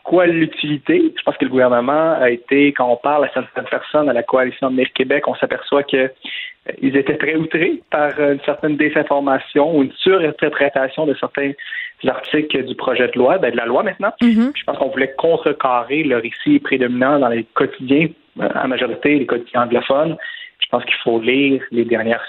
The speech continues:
Speaker 1: semaines pour <laughs> s'apercevoir que la réputation du Québec et
Speaker 2: Oui.
Speaker 1: celle de François Legault a été attaqué,
Speaker 2: Mais ça a
Speaker 1: empêché,
Speaker 2: traversé,
Speaker 1: là.
Speaker 2: euh, les frontières, en passant, là. Je veux dire, même le New York Times en parlait.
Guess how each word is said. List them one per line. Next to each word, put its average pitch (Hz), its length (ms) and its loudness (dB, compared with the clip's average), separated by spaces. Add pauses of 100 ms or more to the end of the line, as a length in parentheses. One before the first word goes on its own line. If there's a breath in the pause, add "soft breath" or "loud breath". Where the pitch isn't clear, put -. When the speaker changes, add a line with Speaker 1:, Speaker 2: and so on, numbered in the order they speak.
Speaker 1:
semaines 127 400 2
pour 123 120 -10
<laughs> - 20 -10
s'apercevoir 156 840 -2
que 156 60 -2
la 135 80 4
réputation 131 560 -2
du 147 160 0
Québec 139 380 2
et 220 60 0
Speaker 2:
Oui. 208 200 2
Speaker 1:
celle 139 180 -2
de 131 120 2
François 131 360 0
Legault 127 380 2 (480 loud breath)
a 131 120 2
été 131 260 2
attaqué, 208 560 4
Speaker 2:
Mais 208 120 4
ça 208 100 0
a - 20 0
Speaker 1:
empêché, - 120 2
Speaker 2:
traversé, 220 540 2
Speaker 1:
là. 220 60 4 (160)
Speaker 2:
euh, - 20 0
les 185 100 2
frontières, 196 480 0
en 208 120 4
passant, 214 400 0
là. 254 160 4
Je 214 100 2
veux 180 60 2
dire, 185 140 2
même 196 160 4
le 190 80 6
New 185 120 6
York 180 180 2
Times 208 240 2
en 175 120 2
parlait. 180 360 -2